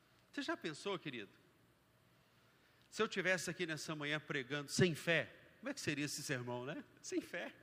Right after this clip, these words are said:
Por isso que a Bíblia diz que sem fé é impossível agradar a Deus. E é necessário que aquele que se aproxima creia que ele existe e é galardoador daqueles que o buscam.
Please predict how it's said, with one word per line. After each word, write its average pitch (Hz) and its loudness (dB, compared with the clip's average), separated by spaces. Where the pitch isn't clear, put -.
Por 233 0
isso 277 2
que 269 6
a 262 10
Bíblia 262 8
diz 254 2
que 247 -2
sem 254 4
fé 240 4
é 247 6
impossível 247 6
agradar 226 8
a 208 12
Deus. 175 2
E 214 6
é 262 10
necessário 262 6
que 240 2
aquele 277 4
que 254 -8
se - 0
aproxima 254 2
creia 349 12
que 262 6
ele 247 10
existe 214 2
e 214 2
é 254 4
galardoador 214 4
daqueles 254 -2
que 294 4
o 330 10
buscam. 381 10